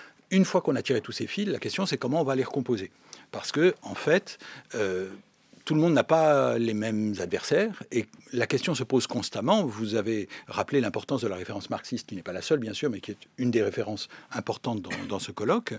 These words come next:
Euh, un problème classique pour le marxisme, c'est de savoir est-ce qu'il y a, euh, une question, euh, déterminante en dernière instance, euh, à savoir la question économique. Euh, est-ce que, en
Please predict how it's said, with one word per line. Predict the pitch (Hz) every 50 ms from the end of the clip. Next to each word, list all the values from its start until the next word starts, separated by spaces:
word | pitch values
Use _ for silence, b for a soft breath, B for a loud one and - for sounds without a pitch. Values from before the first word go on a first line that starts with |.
| B B B B B B B B B
Euh, | - 113 95 85 - _ _ -
un | 127 135
problème | 123 - - 127 135 135 120 113
classique | - 127 104 - - 233 220 -
pour | - 127
le | 104
marxisme, | 98 - - - - 220 214 - 123
c'est | - -
de | 107
savoir | - 95 117 170 185 165 -
est-ce | - - -
qu'il | - 117 107
y | 110 143
a, | 180 202 190 B B B B B - 117
euh, | 107 90 92 92 92 92 95 90 85 B B B B _
une | - 135 107
question, | - 113 - - - 151 147 139 127 113 104
euh, | 95 90 85 B B B B B - -
déterminante | 127 117 113 - 110 101 113 117 127 131 123 - - -
en | 123 123
dernière | 117 104 107 107 98
instance, | 113 117 - - 196 233 233 - - - B B B B B B B B - -
euh, | - 104 104 101 101 101 104 104 104 98 92 - - - - - - - -
à | -
savoir | - - 90 101 110 117 101
la | 90 87
question | - - - -
économique. | 139 - - 113 151 208 240 233 - B B B B B 143 -
Euh, | - 131 120 117 - - -
est-ce | 156 143 139 - -
que, | - 156 151 147 147 131 113 - - -
en | 104 110 -